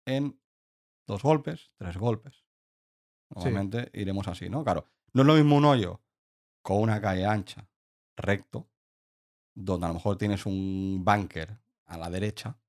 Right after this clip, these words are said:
Speaker 1: que encontrarte un hoyo un poco más estrecho que la situación inicial que comentamos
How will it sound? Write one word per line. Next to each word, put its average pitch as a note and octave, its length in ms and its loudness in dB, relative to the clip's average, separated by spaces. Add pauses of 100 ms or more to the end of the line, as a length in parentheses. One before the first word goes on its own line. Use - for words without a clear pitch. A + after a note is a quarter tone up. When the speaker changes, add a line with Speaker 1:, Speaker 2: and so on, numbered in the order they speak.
(880)
Speaker 1:
que A2+ 100 -2
encontrarte G#2+ 680 0
un A#2+ 160 4
hoyo C3+ 480 4 (520)
un A#2 120 0
poco A2 220 6
más A2 140 4
estrecho A2 420 0
que G2 60 -2
la F#2 80 -2
situación F#2+ 360 -4
inicial D3 580 2 (240)
que G#2 140 -8
comentamos C#3 680 -2